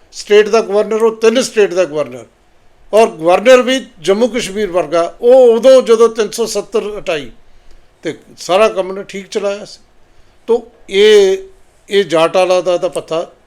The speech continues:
ਚੱਲਿਆ ਨਹੀਂ। ਫਿਰ ਇਹਨਾਂ ਨੇ ਲਗਾਤਾਰ, even ਰਾਜ ਸਭਾ ਦੇ ਵਿੱਚ ਵੀ ਇਹ ਕਿਹਾ ਜਾਂਦਾ ਸੀ ਕਿ ਇਹ ਨਹੀਂ, ਅ, ਜਿਹੜਾ ਹੈ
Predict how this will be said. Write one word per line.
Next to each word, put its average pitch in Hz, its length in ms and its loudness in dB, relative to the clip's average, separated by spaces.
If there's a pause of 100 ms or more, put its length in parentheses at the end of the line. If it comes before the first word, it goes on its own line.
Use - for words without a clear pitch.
ਚੱਲਿਆ 151 340 -2
ਨਹੀਂ। 95 140 -20 (680)
ਫਿਰ 254 260 2
ਇਹਨਾਂ 254 240 2
ਨੇ 240 120 -2
ਲਗਾਤਾਰ, 165 800 -2 (300)
even 262 380 2 (680)
ਰਾਜ 170 240 4
ਸਭਾ 220 300 -2
ਦੇ 165 120 -6
ਵਿੱਚ 135 240 -16
ਵੀ 113 160 -20 (560)
ਇਹ 233 140 2
ਕਿਹਾ 190 240 0
ਜਾਂਦਾ 180 320 -2
ਸੀ 185 180 -8
ਕਿ 185 220 -6 (100)
ਇਹ 190 220 -2
ਨਹੀਂ, 156 520 -4 (680)
ਅ, 170 160 0
ਜਿਹੜਾ 156 300 -4
ਹੈ 147 340 -6